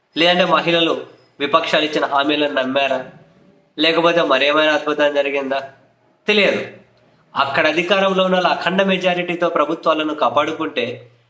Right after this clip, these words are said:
దానికి కారణం మహిళలే అని చెప్పి మీడియా ఘోషిస్తూ ఉంటే, ఇక్కడ అఖండ మెజారిటీతో అధికారంలో ఉన్న వ్యక్తి ఏమో మహిళలకు అంత పెద్ద స్థాయిన మేలు చేసి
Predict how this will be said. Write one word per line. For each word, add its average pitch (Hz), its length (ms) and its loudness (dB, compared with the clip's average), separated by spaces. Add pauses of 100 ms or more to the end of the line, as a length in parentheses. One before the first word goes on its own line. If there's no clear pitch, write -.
(140)
దానికి 151 300 0
కారణం 180 460 0
మహిళలే 165 460 0
అని 170 200 -4
చెప్పి 165 200 -4
మీడియా 147 360 -4
ఘోషిస్తూ 143 560 -6
ఉంటే, 127 480 -4 (560)
ఇక్కడ 165 280 0
అఖండ 185 320 2
మెజారిటీతో 185 580 0
అధికారంలో 170 560 0
ఉన్న 165 200 2
వ్యక్తి 160 300 -4
ఏమో 151 280 0 (560)
మహిళలకు 190 480 2
అంత 160 340 0
పెద్ద 170 220 0
స్థాయిన 180 460 2 (1000)
మేలు 170 240 2
చేసి 185 540 -2